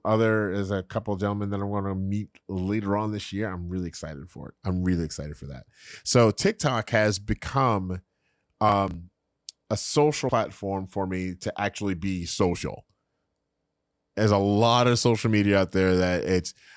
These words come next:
about, uh, it's been about, uh, you know, picking on each other and stuff like that, and picking back and forth, and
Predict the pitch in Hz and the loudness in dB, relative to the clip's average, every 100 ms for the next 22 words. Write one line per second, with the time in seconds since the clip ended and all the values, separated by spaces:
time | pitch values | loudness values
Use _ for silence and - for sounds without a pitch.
0 | - 101 98 101 98 92 - - - _ | -4 2 4 4 4 2 -2 -8 -16 _
1 | _ _ _ 107 98 - 104 - 117 110 | _ _ _ 0 0 0 -2 -2 -2 0
2 | 101 95 92 - _ - 92 85 80 71 | 2 0 0 -4 _ -4 -2 -2 -4 -8
3 | - 95 85 78 - 107 98 95 92 90 | -6 -4 -2 -4 -4 -2 0 0 0 -2
4 | 98 87 85 85 82 82 92 85 85 - | -2 -2 -2 -4 -6 -6 -6 -6 -8 -4
5 | 85 85 82 78 - 95 92 90 92 85 | -4 -4 -8 -12 -10 -8 -4 -6 -6 -8
6 | 92 87 82 82 85 80 | -4 -2 -4 -6 -8 -10